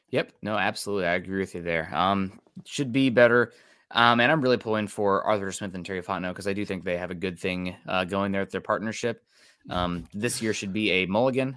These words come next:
um, regar-, unless, you know, something crazy happens and they really come together and s-, it clicks for Mariota. I mean,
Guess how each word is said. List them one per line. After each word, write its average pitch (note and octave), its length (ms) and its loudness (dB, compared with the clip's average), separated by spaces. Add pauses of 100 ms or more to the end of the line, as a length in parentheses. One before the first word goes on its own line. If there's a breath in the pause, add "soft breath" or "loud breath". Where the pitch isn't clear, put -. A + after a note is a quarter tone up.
(120)
um, G2 240 -2
regar-, G#2 320 2
unless, C3 380 2
you G#2+ 80 -2
know, G2+ 220 -2
something G#2 240 -6
crazy G#2 280 -2
happens G2+ 300 -4
and F#2 140 -4
they F2+ 140 0
really G2+ 240 0
come G2+ 200 -4
together F#2 360 2
and E2+ 200 -6
s-, - 100 -8 (260)
it G#2 120 -2
clicks - 200 -6
for G#2+ 120 -4
Mariota. G2 400 0
I G#2 80 -4
mean, F#2+ 200 -2